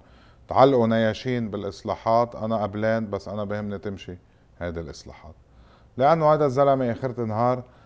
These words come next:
ما شايف، يعني، ما في واحد بيجي ما بده ينجز.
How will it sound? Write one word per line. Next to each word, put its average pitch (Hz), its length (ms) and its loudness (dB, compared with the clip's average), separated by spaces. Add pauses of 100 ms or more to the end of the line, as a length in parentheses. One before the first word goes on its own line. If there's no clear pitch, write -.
(380)
ما 127 140 2
شايف، 135 580 2
يعني، 85 340 -8 (1080)
ما 135 80 -4
في 156 120 -2
واحد 131 300 4
بيجي 120 200 0
ما 117 80 0
بده 110 220 -2
ينجز. 92 640 -4